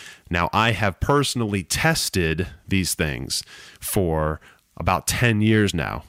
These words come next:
consistently. Different ways of doing both of them. Different ways of training with weights, okay? Hypertrophy,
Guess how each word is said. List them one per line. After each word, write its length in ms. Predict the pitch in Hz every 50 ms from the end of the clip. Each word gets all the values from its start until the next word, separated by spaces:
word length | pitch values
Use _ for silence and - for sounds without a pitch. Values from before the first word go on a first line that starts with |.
| - -
consistently. 1080 | - - 127 113 101 - - - 135 120 - - - 82 - - 71 55 65 - - - - - - - _ -
Different 480 | 110 107 92 - 120 120 123 104 131
ways 360 | 123 135 131 127 120 117 98
of 120 | 110 92 87
doing 280 | 107 107 107 107 104
both 260 | 98 110 107 98 - -
of 100 | 80 73
them. 280 | 78 65 - - - - - - - - - - - -
Different 460 | - 98 - 127 113 71 87 90 90
ways 640 | 107 110 113 120 117 117 117 113 113 110 - - - - - - - -
of 180 | - 92 92 -
training 440 | - - - 92 92 90 87 87 92
with 180 | 98 - -
weights, 500 | 123 151 123 85 - - - - - - - _ _ _ -
okay? 460 | 82 - - 90 90 98 110 110 -
Hypertrophy, 920 | - - - 80 80 - - - 117 117 - - 92 - - 78 67 71